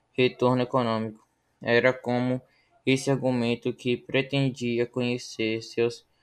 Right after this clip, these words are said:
conselheiros de Álvares de Bragança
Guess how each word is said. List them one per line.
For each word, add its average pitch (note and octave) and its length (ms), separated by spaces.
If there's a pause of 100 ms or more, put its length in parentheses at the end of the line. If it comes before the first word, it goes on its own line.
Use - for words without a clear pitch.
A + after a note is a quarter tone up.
(240)
conselheiros A#2 720
de A#2 240 (100)
Álvares A#2+ 460
de B2 260 (580)
Bragança A#2 880